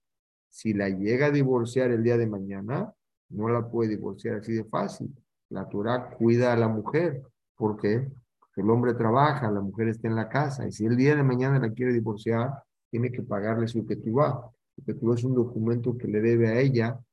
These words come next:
en caso en que la quiera divorciar. Bezrat Hashem, que eso no pase, ya que entran en la jupá, están casados unos con el otro, y esa se llama, ya como dijimos, están juntos los dos.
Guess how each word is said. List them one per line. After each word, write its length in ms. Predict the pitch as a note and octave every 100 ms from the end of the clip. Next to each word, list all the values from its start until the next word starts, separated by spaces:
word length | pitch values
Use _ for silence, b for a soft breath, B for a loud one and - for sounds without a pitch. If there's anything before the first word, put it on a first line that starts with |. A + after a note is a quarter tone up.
| _ _
en 220 | G#2 G#2+
caso 580 | G2+ A#2+ B2 A#2+ - C#3 -
en 160 | G#2
que 100 | G2+
la 140 | G2+ F#2+
quiera 260 | - A2+
divorciar. 460 | G#2 G2 F#2+ - - - _ _ _ _ _ _ _ _ _ _ -
Bezrat 360 | G2+ B2+ C#3
Hashem, 340 | B2+ A2+ C3+ B2+
que 100 | A#2+
eso 140 | A2
no 140 | G#2+
pase, 480 | - C3 C#3 D3+ D3+ - _ b b b _
ya 180 | C#3 C#3+
que 100 | C#3+
entran 240 | C#3 C#3
en 60 | A#2+
la 80 | G2+
jupá, 640 | - - A#2+ C3+ C#3 C#3 - _
están 300 | _ A#2 A#2
casados 440 | A#2 A2+ A2+ G#2+
unos 240 | A2+ A2 G#2+
con 180 | F#2 F#2
el 100 | A2+
otro, 520 | B2+ A#2 B2 B2 - - _ _ _
y 140 | -
esa 200 | A2 A2
se 120 | G2+
llama, 460 | G2+ A2 A2 A2 - G2+
ya 360 | G#2 G#2 - -
como 180 | F#2+
dijimos, 300 | F#2+ G#2+ G#2
están 220 | G2 G#2 G2+
juntos 340 | - A2+ G2+
los 160 | F#2+ F#2
dos. 440 | B2+ D3 C#3+ -